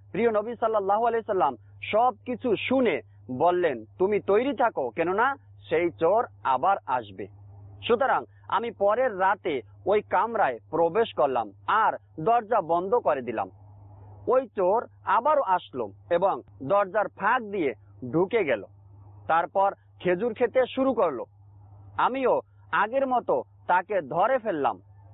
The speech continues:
চোর বলল, "আমাকে ছেড়ে দিন, আমি আর কোনো দিন আসবো না।" আমি বললাম, "ওহে খোদার দুশমন, তুমি তো আগেও বলেছিলে যে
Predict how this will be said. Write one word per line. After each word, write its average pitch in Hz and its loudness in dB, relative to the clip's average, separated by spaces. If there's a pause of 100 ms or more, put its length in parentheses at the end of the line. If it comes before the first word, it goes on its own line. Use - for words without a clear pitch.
(180)
চোর 226 2
বলল, 170 2 (260)
"আমাকে 220 -2
ছেড়ে 277 2
দিন, 170 -2 (1500)
আমি 220 0
আর 226 2 (140)
কোনো 262 0
দিন 233 -2 (100)
আসবো 180 0
না।" 110 -6 (640)
আমি 208 0
বললাম, 170 2
"ওহে 220 2
খোদার 226 0
দুশমন, 175 -2 (280)
তুমি 240 0
তো 240 2
আগেও 170 2 (600)
বলেছিলে 226 0
যে 170 2